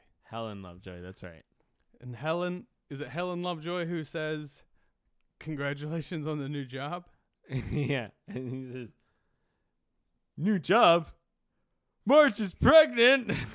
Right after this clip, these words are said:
Speaker 1: <laughs>
Speaker 2: No! And then you see him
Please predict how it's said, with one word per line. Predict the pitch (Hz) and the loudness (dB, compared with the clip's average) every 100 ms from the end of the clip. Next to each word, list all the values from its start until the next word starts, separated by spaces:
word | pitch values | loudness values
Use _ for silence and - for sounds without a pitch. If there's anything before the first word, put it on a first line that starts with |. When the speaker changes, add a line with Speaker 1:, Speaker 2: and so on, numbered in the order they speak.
| 302 | -8
Speaker 1:
<laughs> | - 165 139 | -6 -8 -8
Speaker 2:
No! | 233 370 359 339 320 302 285 202 359 403 392 392 370 _ - - - | 2 6 8 8 8 6 4 0 -8 -10 -10 -14 -20 _ -20 -20 -12
And | 156 185 | -6 -2
then | 202 | -2
you | 202 190 | -2 -6
see | 208 | -6
him | 180 156 | -6 -8